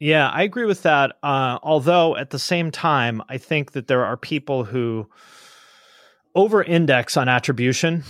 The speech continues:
if that makes sense. Um, meaning that there are people who, um, I think, um, sp-, I mean, a-,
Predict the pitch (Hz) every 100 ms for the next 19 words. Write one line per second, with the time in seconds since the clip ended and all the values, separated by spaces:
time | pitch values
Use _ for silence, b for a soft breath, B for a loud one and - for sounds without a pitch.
0 | B B - 135 - 147 151 - 160 156
1 | - - - 131 120 117 143 143 165 165
2 | 151 139 127 123 131 123 117 - 180 175
3 | 156 123 143 131 127 123 117 127 123 117
4 | 113 107 - _ - _ 127 120 - 147
5 | 127 - - _ _ _ _ _ _ -
6 | 123 113 110 104 101 98 - _ _ _
7 | _ _ - - - - 165 170 - 139
8 | -